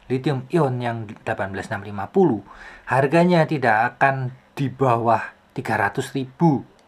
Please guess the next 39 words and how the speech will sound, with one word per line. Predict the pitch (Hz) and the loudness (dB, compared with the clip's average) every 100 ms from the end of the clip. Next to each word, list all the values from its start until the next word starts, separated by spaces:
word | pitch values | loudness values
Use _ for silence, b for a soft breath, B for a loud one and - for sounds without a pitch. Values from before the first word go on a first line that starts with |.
| _ | _
Mungkin | - 135 131 190 | -8 -6 4 4
ada | 151 135 135 127 120 - 160 | 4 2 4 4 2 -4 -14
potongan | _ 135 135 135 143 | _ -4 -2 0 0
segala | - 131 131 | 0 -2 -2
macam, | 127 123 120 - | -4 -6 -8 -4
tidak | 147 127 123 | 2 2 4
akan | 165 | 2
di | 147 | 2
bawah | 120 120 143 | 0 2 4
dua | 127 120 | 4 4
ratus | 110 - 123 | 2 0 -6
tujuh | 120 117 | -4 -6
puluh | 127 139 | -4 -2
lima | 139 135 | -2 -2
ribu | 139 - 170 160 | -4 4 8 8
lah, | 104 - | 6 -2
anggap | 113 139 - | -2 0 -2
aja | 131 120 | -4 -8
itu. | 110 - - _ _ _ _ b b b b _ | -10 -12 -20 _ _ _ _ b b b b _
Jadi, | 143 120 101 101 _ _ - - | -4 -4 -8 -14 _ _ -20 -14
kalau | 113 120 | -10 0
kalian | 180 160 | 2 4
menemukan | 143 135 123 117 110 b b b b b | 0 -2 -6 -8 -12 b b b b b
sebuah, | - 135 110 - _ _ _ _ | -10 -6 -6 -8 _ _ _ _
eh, | 120 101 95 92 | -12 -10 -12 -14
di | 101 95 | -14 -4
toko | 180 175 143 | -2 0 -2
online | 117 104 98 | -2 -8 -10
ada | 101 | -12
power | - 147 165 | -8 -2 -2
bank | 127 110 165 | -2 -6 -2
ini, | 165 107 | -2 -2
power | - 156 143 | -4 -2 -2
bank | 113 110 | -4 -4
ini | 170 143 | -2 -2
gitu | 113 117 110 | -4 -4 -6
ya, | - _ _ B B B B B _ | -8 _ _ B B B B B _
sama | - - - 202 | -12 -8 -6 -4
persis, | 196 202 170 - 185 131 143 - | 0 0 -2 2 4 4 0 -10